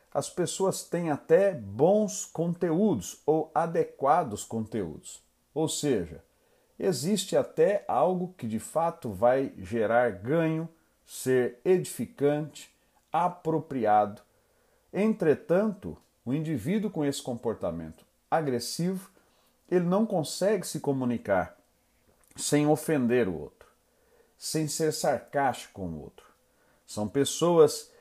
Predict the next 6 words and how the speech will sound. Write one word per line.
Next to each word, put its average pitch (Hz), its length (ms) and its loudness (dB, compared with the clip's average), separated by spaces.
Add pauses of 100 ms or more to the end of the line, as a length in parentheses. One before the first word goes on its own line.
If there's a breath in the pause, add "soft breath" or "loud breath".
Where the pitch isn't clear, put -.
(160 soft breath)
que 127 100 -4
no 127 140 -2
seu 170 240 -4
diálogo, 135 640 0 (1120)
geralmente, 135 1000 -2 (460)
têm 160 360 2